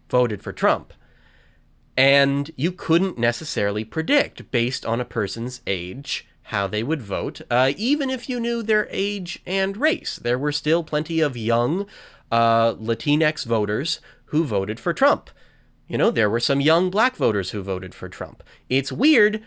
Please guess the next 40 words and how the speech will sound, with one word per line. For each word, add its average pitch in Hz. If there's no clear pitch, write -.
but 185
it 190
is 139
a 165
thing 107
that 135
happened. 110
And 123
when 135
you 135
look 127
at 147
the 160
percentages, 151
even 151
though 160
they're 165
very 180
low, 240
considering 202
how 196
many 226
people 226
voted, 247
they're 233
actually 262
higher 247
than 233
you 254
would 254
expect. -
And 165
so 208
we 190
have 202
this 180
image 220
in 156
our 151
minds, 151